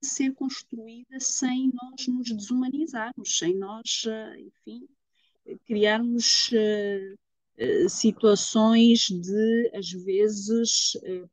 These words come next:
privação, de, de, eh, privação que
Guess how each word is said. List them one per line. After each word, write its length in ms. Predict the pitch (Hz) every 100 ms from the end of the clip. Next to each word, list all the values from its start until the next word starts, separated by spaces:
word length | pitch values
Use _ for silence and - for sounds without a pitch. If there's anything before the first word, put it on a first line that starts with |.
| -
privação, 880 | 202 170 180 - - 226 247 247
de, 600 | 214 185 202 190 180 165 160
de, 200 | 170 170 _ _ _ _
eh, 280 | - - - _ _ _ _ _ _ _ _ _ _ _ - _ _ _ 50 _ _ _ _ _ _
privação 800 | - 202 208 208 - 254 262 277 269
que 160 | -